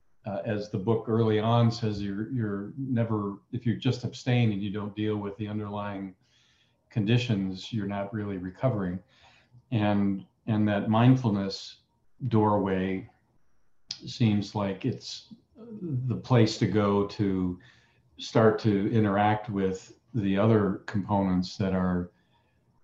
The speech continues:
leading you to where you've been. So it's just, it's a really, um, it's a really, um, eye-opening, uh, distinction and,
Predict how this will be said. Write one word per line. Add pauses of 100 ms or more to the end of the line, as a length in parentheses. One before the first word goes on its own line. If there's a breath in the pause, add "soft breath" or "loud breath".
(120)
leading
you
to
where
you've
been. (640 soft breath)
So
it's
just,
it's
a
really,
um, (840)
it's
a
really, (100)
um,
eye-opening, (140)
uh,
distinction (100)
and,